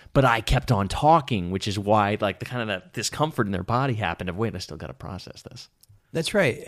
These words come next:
Speaker 2: Uh, we were talking about it earlier in a light way about when it's one-on-one dyad talking. If I feel you close and I keep talking,
Speaker 1: Yeah.
Speaker 2: like, then I'm gonna feel, my body's gonna let me know.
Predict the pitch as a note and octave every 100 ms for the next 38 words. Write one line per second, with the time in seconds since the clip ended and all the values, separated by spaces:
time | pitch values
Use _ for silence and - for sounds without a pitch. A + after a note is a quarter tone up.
0 | D#3 D#3 D#3 D3+ C#3+ C#3 C3+ B2 A#2 A#2+
1 | C3 C3+ G#2+ G#2+ G2+ A2 E3+ A#2 G2 G2+
2 | G2+ G#2+ G#2 - A2+ G#2+ G#2 - A2+ A2
3 | G2+ G2+ G#2+ G2+ A2+ C3+ G#2+ G2 F2+ -
4 | - F2+ _ _ _ - B2+ B2+ - C3
5 | A#2+ G#2+ - D3 A#2+ G#2 F#2 - A2+ A#2
6 | C#3+ E3+ - D#2+ G#2 - _ _ G#2 F2
7 | F2 E2 - - _ _ _ - - B2+
8 | - _ - _ _ _ _ _ - C#3
9 | C#3+ C3+ C#3 B2+ - E3 E3 B2+ A2+ A#2+
10 | C#3 F3 D3 B2 A#2+ - B2 B2 C3+ G2+